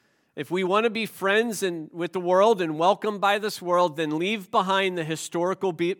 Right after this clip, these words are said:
biblical Jesus Christ, and you will not have these issues. Our association with Jesus Christ, our abiding in him, our loving him, and our following him and,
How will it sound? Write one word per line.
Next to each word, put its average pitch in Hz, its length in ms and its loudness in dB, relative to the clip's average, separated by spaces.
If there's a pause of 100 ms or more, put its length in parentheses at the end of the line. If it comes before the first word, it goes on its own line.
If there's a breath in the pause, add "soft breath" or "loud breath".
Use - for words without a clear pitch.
biblical 170 420 -4
Jesus 156 400 -6
Christ, 147 320 -4
and 139 120 -8
you 143 100 -6
will 131 140 -6
not 131 240 -4
have 120 240 -8
these 120 220 -14
issues. - 540 -20 (880 soft breath)
Our 185 240 6
association 208 960 0
with 160 220 -6
Jesus 185 440 -8
Christ, 147 640 -6 (320 soft breath)
our 185 440 4
abiding 190 680 4
in 190 160 -2
him, 160 360 -2
our 175 380 2
loving 190 420 0
him, 185 280 -4
and 160 100 -2
our 170 180 2
following 190 600 0
him 170 280 -6
and, 139 120 -6